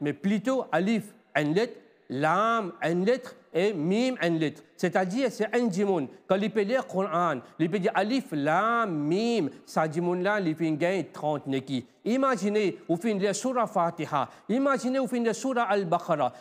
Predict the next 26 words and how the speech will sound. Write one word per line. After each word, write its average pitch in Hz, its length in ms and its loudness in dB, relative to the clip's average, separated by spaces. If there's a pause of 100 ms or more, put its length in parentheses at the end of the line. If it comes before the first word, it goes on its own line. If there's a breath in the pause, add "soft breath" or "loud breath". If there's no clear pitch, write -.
Si, - 160 -14
imaginez, 247 500 0
au 269 80 0
fin 240 120 -2
de 233 40 2
la 226 80 2
Surah 254 300 -2
Yasin. 208 460 0 (160 loud breath)
Au 208 100 -2
fin 277 140 0
de 269 80 0
la 254 80 2
Surah 240 280 0
Mulk. 214 280 0 (140 loud breath)
Soit 285 180 0
au 277 60 -2
fin 247 100 -4
de 240 80 0
n'importe 240 400 -2
quelle 277 120 0
Surah. 214 480 0 (300 loud breath)
Ça 170 100 4
dit, 165 140 -2
mon 180 160 0
a 202 80 2
pensé, 180 500 -2